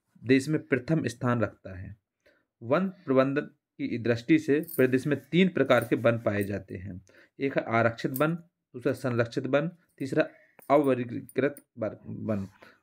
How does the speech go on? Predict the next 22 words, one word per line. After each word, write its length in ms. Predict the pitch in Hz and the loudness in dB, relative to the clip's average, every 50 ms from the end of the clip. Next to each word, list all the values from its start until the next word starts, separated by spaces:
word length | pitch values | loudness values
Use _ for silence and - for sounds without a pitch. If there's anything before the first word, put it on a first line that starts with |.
| _ - | _ -6
मध्य 220 | 127 131 131 151 156 | -6 -4 -2 -2 -2
प्रदेश 360 | - 151 143 165 160 160 165 | 0 2 2 2 2 2 -2
में 180 | 165 175 185 180 - _ _ _ _ _ _ _ - 127 | -4 -4 -4 -6 -10 _ _ _ _ _ _ _ -18 -8
देश 320 | 117 135 143 147 143 - | -4 -2 -2 -2 -2 0
के 100 | - 175 | 2 2
इकतालीस 560 | 170 170 139 135 135 - - 151 165 185 185 | 2 4 2 -2 -2 0 2 2 2 2 0
प्रतिशत 540 | - - 147 131 120 139 131 135 143 143 - - | -2 -2 -4 0 2 2 2 2 2 0 -2 -8
सागौन 480 | - - - 143 127 120 117 127 127 127 | -14 -2 4 4 6 6 6 2 2 2
वृक्ष 340 | 123 135 135 - - - | 2 2 0 0 -2 -6
हैं। 200 | 151 160 175 - _ _ _ _ _ _ _ _ _ _ _ _ _ _ - 127 | -6 -6 -8 -10 _ _ _ _ _ _ _ _ _ _ _ _ _ _ -6 -4
मध्य 220 | 135 143 143 165 | -4 -2 -2 -2
प्रदेश 280 | 160 170 160 175 170 - | -2 2 2 2 2 2
के 100 | - 180 | 0 -2
पचास 600 | 175 - - 165 - - - 147 160 165 - - - | 0 2 0 0 2 4 4 4 4 4 2 -4 -6
प्रतिशत 480 | 143 123 - 131 131 127 151 143 - - | -6 -2 0 0 0 0 0 -4 -4 -4
साल 320 | - - 123 117 117 113 113 117 _ _ _ _ _ _ _ _ _ _ _ _ _ _ | 0 2 2 4 4 2 0 -4 _ _ _ _ _ _ _ _ _ _ _ _ _ _
के 220 | _ - 139 151 156 | _ -6 -4 -4 -4
वृक्ष 400 | - 113 117 123 123 - - 180 175 - 131 | -2 0 0 0 0 0 -6 -6 -6 -4 -4
मध्य 220 | 123 113 117 120 | -4 -2 0 0
प्रदेश 340 | 117 123 117 113 113 110 - | 0 0 2 2 2 2 0
में 120 | 110 101 | -4 -4
हैं। 180 | 95 98 107 | -4 -6 -8